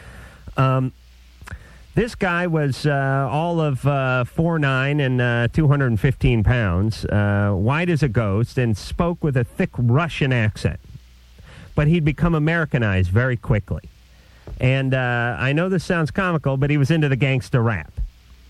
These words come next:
He used to wear shirts that said, like, Word Up and Dope, and, uh, he was into Snoop and, and all the rappers. And, uh, he was such a fan of the rappers that he used to do a little rapping himself. And, uh, it went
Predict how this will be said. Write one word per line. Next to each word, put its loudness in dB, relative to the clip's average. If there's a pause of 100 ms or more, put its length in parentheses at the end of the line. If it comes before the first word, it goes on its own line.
(200)
He 0
used 2
to 2
wear 0
shirts 0
that -2
said, 0
like, -2
Word 2
Up -2
and 0
Dope, 0
and, 2
uh, 2
he 2
was 2
into 0
Snoop 0
and, 2
and 0
all -2
the 0
rappers. -2 (840)
And, 0
uh, 0 (580)
he 2
was 2
such -4
a 0
fan -2
of 0
the 2
rappers 0
that 0
he 6
used 2
to 2
do 2
a 0
little 0
rapping 0
himself. 0 (640)
And, 0
uh, 0
it 0
went 0